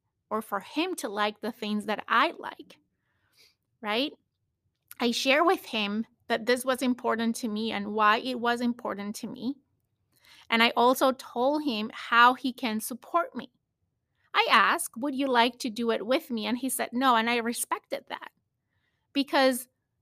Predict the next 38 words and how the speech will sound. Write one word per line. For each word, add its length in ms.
he 160
doesn't 380
like 280
that 260
type 280
of 100
things. 420
I 220
do. 460
And 140
that's 240
fine. 400
You 140
don't 180
have 220
to 80
do 320
always 460
the 120
same 360
things. 560
And 200
you 180
should 320
not 320
expect 600
others 420
to 160
do 360
what 260
you're 200
doing. 500
They're 240
all 80
in 280
their 200
own 280
journey, 480